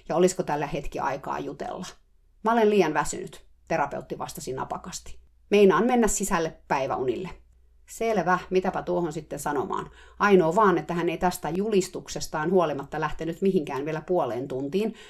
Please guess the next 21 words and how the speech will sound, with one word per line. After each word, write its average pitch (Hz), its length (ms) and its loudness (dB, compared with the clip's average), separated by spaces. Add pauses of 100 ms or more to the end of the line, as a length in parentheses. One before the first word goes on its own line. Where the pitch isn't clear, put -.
(140)
paasasi 180 440 2
vaan 208 180 4
kaiken 165 380 0
näköistä, 143 360 -8
kuten 151 300 -10
kertoi 151 440 -4
hehkuvalle 151 460 -4
auringolle, 165 600 0
että 156 340 -8 (300)
Leon 170 440 2
niin 175 180 0
sanottu 147 280 -8
karsina 180 640 2
perinteisellä 151 680 -4
tallilla 202 560 0
oli 156 180 -4
nyt 156 200 -8
pysyvästi 175 460 -2
annettu 156 380 -6
eräälle 143 320 -6
uudelle 170 420 0